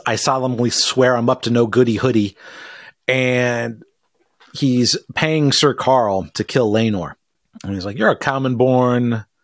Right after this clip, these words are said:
you're common born, no land or titles or anything like that. So, you know, there's a place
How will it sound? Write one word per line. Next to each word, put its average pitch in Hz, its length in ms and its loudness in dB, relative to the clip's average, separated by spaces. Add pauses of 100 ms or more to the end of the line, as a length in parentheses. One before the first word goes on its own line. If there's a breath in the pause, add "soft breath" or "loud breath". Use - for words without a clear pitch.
(520)
you're 139 100 2
common 202 340 2
born, 104 460 -2
no 156 140 4
land 131 380 2
or 120 40 4
titles 107 560 -2
or 101 80 -2
anything 107 340 -4
like 101 200 -2
that. 87 220 -6
So, 107 180 -2
you 107 140 -4
know, 113 100 -4
there's 117 160 -2
a 117 40 -6
place 160 380 0